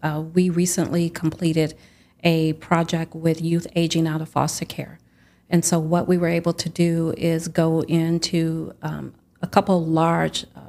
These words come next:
agencies that work with youth aging out of foster care to, uh, empower them with financial,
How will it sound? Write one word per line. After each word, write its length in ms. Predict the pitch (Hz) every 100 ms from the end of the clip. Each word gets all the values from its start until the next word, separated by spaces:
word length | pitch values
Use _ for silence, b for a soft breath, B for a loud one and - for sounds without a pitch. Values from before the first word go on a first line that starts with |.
| -
agencies 600 | 175 175 175 175 165 165
that 180 | 156
work 320 | 156 165 160 170
with 240 | 160 - b b b -
youth 240 | 175 170 -
aging 320 | 160 156 165
out 140 | 156 151
of 80 |
foster 340 | - 147 151 165
care 360 | - 160 156 151 b b b -
to, 500 | - 170 165 160 - -
uh, 300 | - 147 - -
empower 500 | 160 - 160 165 165
them 240 | 165 160
with 140 | 160 156
financial, 600 | 160 156 156 160 156